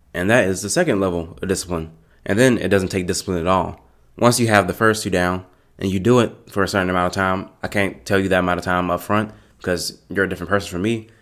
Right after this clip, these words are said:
Everybody's different. We all had different emotional seesaws. But once you do it for a while, it becomes automatized. And once something is automatized, it's no longer a discipline. It's just a part of your, who you are. It's a part of your personality. It's just,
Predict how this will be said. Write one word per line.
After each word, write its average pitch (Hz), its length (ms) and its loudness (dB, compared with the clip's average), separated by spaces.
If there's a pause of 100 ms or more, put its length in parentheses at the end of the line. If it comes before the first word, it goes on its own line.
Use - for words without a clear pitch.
(160)
Everybody's 92 320 -2
different. 104 360 -2
We 85 80 -6
all 90 120 0
had 90 160 -2
different 87 440 -6
emotional 90 640 -4 (500)
seesaws. 98 720 -2 (560)
But 92 400 -2 (880)
once 117 420 2
you 104 100 -2
do 113 180 6
it 101 40 4
for 90 160 0
a 87 40 4
while, 87 260 4
it 90 80 -4
becomes 90 300 -2
automatized. 87 720 2 (300)
And 98 100 -2
once 120 140 2
something 98 240 0
is 82 80 -4
automatized, 92 480 2
it's 87 120 -8
no 104 80 0
longer 95 340 -2
a - 80 -8
discipline. 95 480 -4 (880)
It's 104 140 0
just 101 140 2
a 87 40 -6
part 110 220 4
of 101 160 0
your, 90 180 -6
who 117 300 -4
you 107 140 4
are. 87 240 2
It's 87 140 -8
a 92 40 -8
part 104 180 2
of - 40 4
your 98 60 0
personality. 98 640 -2
It's 90 100 -6
just, 90 300 -4